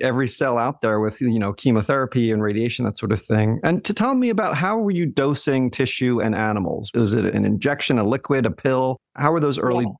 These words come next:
Speaker 1: dosing administrations?
Speaker 2: So this is a peptide, which is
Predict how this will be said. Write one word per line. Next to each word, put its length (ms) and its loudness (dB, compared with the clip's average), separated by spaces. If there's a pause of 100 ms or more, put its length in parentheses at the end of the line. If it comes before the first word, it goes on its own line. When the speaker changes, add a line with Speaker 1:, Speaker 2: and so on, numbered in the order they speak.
(100)
Speaker 1:
dosing 580 0
administrations? 760 0
Speaker 2:
So 40 -14 (260)
this 140 0
is 140 2
a 40 -4
peptide, 640 0
which 200 -2
is 260 -2